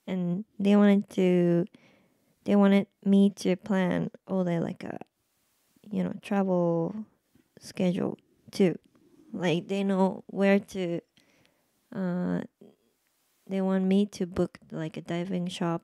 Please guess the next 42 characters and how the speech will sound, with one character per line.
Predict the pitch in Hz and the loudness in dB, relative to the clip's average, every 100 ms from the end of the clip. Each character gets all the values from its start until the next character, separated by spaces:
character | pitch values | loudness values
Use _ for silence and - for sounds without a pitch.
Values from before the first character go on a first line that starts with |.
| _ _ | _ _
と | - | -14
か、 | - 98 - | -10 -10 -6
レ | 185 | -6
ン | 190 | -6
タ | 190 | -8
カ | 180 170 | -6 -6
ー | |
も | 165 | -6
だ | 160 | -8
し、 | 165 - 175 160 - _ _ _ _ _ _ _ _ | -10 -8 -6 -6 -10 _ _ _ _ _ _ _ _
like, | - 180 165 | -16 -14 -10
a | 160 | -10
after | 185 - - | -10 -12 -14
party | 208 175 165 165 | -10 -8 -10 -8
venue | 165 160 156 | -8 -6 -10
と | - | -12
か、 | - 165 156 - _ _ _ _ _ _ _ _ | -8 -6 -6 -14 _ _ _ _ _ _ _ _
other | 175 170 160 - - 185 | -14 -12 -12 -12 -12 -12
hotels | 196 185 165 160 - - _ _ - | -10 -8 -6 -8 -10 -20 _ _ -20
と | 202 | -16
か、 | - - | -14 -10
い | 180 | -2
ろ | 190 | 0
い | 185 | 0
ろ。 | 180 254 _ _ _ _ | -2 -8 _ _ _ _
で、 | 208 196 160 _ - - _ _ _ _ _ _ 180 | -4 -4 -6 _ -20 -20 _ _ _ _ _ _ -8
ギ | 196 | -6
フ | 208 - | -6 -8
ト | 170 | -10
と | 165 | -10
か | - 202 | -10 -2
も | 226 240 165 - | 0 0 -2 -10
沖 | 190 - 196 | -14 -8 -6
縄 | 185 185 | -4 -6
の | 170 | -6
何 | 175 170 | -6 -8
か | - 190 | -10 -12
が | 190 | -12
知 | - | -10
り | - - | -12 -12
た | - | -16
い | - | -18